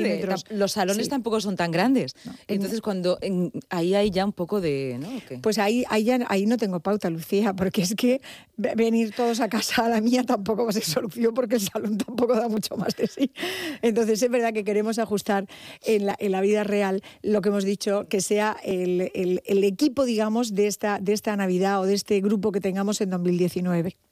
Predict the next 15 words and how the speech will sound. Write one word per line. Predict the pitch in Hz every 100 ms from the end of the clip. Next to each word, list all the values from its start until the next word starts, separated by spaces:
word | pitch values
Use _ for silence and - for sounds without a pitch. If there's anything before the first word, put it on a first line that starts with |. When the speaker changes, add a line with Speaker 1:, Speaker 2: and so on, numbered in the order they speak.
| _ _ - - -
Speaker 1:
Vamos | 208 247 285 240
a |
intentar | 214 208 196 208
organizarnos | 190 196 190 175 247 254 - -
de | -
la | 247
mejor | 226 247 269
manera | 262 226 220
posible | 202 214 254 302 - - -
en | 254 240
los | 196 208
metros | 277 302 254
cuadrados | 294 294 247 262
que | 220
tengamos. | 180 180 175 175 170